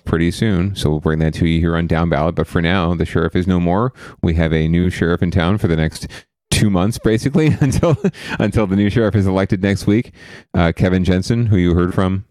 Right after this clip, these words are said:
in a statement there, and Bob Johnson, who was the former chief of Palo Alto Police. So yay, a former deputy and a former police chief. And great, I'm excited. Um, both white guys, by the way. Uh, so I'm, I'm really excited for the leadership of the sheriff's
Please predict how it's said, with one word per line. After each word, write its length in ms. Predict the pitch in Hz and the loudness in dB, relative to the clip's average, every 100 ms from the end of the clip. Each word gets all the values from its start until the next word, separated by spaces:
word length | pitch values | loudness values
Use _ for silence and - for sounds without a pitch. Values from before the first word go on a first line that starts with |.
| - | -2
in 60 | 87 | 0
a 60 | |
statement 340 | 82 95 92 92 | 0 -2 0 0
there, 160 | 107 | 0
and 160 | 92 85 | 0 0
Bob 240 | 87 82 | 0 0
Johnson, 400 | 82 82 87 107 | 0 -2 0 0
who 120 | 95 | 0
was 120 | 80 78 | 0 0
the 100 | 80 | -2
former 460 | 87 82 80 80 - | 0 0 0 -2 -4
chief 280 | - 85 - | -2 -2 0
of 200 | 80 - | -4 -2
Palo 260 | 82 80 | -2 0
Alto 180 | 78 82 | 0 -2
Police. 420 | 92 95 104 113 - - - - | -2 0 0 -4 -10 -20 -20 -6
So 180 | - 82 | -2 -2
yay, 520 | 80 90 131 98 80 | 0 2 2 2 0
a 60 | 82 | -2
former 500 | - 92 90 87 92 90 | -2 -2 0 -2 -4 -2
deputy 460 | 92 - 92 92 | -2 0 0 2
and 120 | 87 | 2
a 60 | 82 | 0
former 400 | 78 90 85 82 | 0 0 0 0
police 320 | 82 87 85 | -2 -2 -2
chief. 440 | - - 73 - - | -2 -2 -2 -4 -6
And 160 | - - - _ - | -6 -6 -16 _ -10
great, 320 | - 80 78 80 | -2 0 0 -2
I'm 140 | 80 | -2
excited. 420 | 78 80 78 73 - - - - | 0 0 0 -2 -6 -16 -16 -8
Um, 380 | - 82 78 80 - | -2 0 0 -4 -2
both 220 | - 85 | 0 0
white 180 | 85 80 | 0 0
guys, 320 | 76 73 78 | 0 0 -2
by 140 | - 80 | -2 -2
the 80 | 80 | 0
way. 160 | 82 - - - _ - - | -2 -4 -16 -20 _ -14 -4
Uh, 220 | 90 85 95 _ _ - | 0 0 -2 _ _ -4
so 100 | - | -2
I'm, 200 | 78 82 | 0 -2
I'm 280 | - - 98 | -4 -2 0
really 200 | 95 98 | 2 2
excited 260 | 90 90 82 | 2 0 0
for 100 | 85 | 0
the 60 | |
leadership 380 | 80 82 80 80 | 0 0 0 -2
of 80 | - | -2
the 80 | 80 | -2
sheriff's 400 | - 78 78 | 0 0 -2